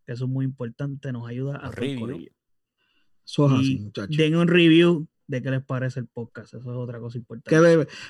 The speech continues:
Speaker 3: también exacto, nos pueden poner qué debemos mejorar. Acuérdense que nosotros somos amateur en esta cuestión, eh, y tratamos
Speaker 1: Y las
Speaker 3: de mejorar
Speaker 1: críticas,
Speaker 3: capítulo a capítulo. Toda
Speaker 1: las
Speaker 3: crítica es
Speaker 1: críticas
Speaker 3: bienvenida.
Speaker 1: constructivas son bienvenidas.
Speaker 3: Me voy a encabronar, pero son bienvenidas.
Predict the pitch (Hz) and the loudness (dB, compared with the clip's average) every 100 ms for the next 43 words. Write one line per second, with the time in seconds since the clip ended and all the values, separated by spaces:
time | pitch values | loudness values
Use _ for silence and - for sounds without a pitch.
0 | _ 135 131 143 147 151 139 - 117 117 | _ 0 4 6 6 4 0 0 -2 0
1 | 131 135 135 147 143 139 - 135 139 147 | 2 2 2 2 2 2 2 4 6 6
2 | 143 147 151 147 190 151 135 139 143 139 | 8 8 8 6 0 2 2 2 2 2
3 | 131 127 139 139 143 135 135 131 147 160 | 2 2 4 4 4 2 2 2 4 6
4 | 160 160 147 127 - 147 139 135 165 196 | 6 6 2 0 0 0 2 2 2 2
5 | 208 - _ _ _ _ _ _ 127 135 | 0 -8 _ _ _ _ _ _ 2 2
6 | 127 131 131 135 151 147 160 160 160 170 | 2 0 2 4 4 4 4 6 6 6
7 | 175 165 147 165 165 175 175 170 - - | 6 4 4 6 6 8 6 6 0 -6
8 | 123 123 143 131 117 - _ - 127 135 | -4 0 2 2 0 -4 _ 0 2 2
9 | 143 147 151 156 151 147 151 139 131 147 | 2 2 2 2 2 2 2 2 2 0
10 | - 185 196 175 160 151 135 135 131 127 | 2 4 4 4 0 -2 -4 -4 -6 -8
11 | 120 160 147 160 202 190 190 196 214 208 | -2 2 6 6 6 6 4 4 4 4
12 | 127 120 135 143 127 110 85 | 2 4 4 4 2 -2 -8